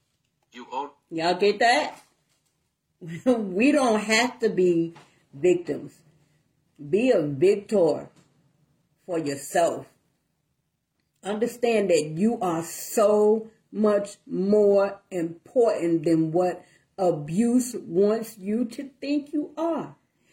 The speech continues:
Speaker 2: You are so much more valuable. You are worth more. All of these things. One of the things that,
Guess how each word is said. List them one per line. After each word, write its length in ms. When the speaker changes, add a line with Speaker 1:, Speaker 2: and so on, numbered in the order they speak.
Speaker 2:
You 220
are 160
so 380
much 320
more 500
valuable. 840
You 260
are 220
worth 560
more. 400
All 240
of 140
these 300
things. 400
One 280
of 140
the 80
things 540
that, 300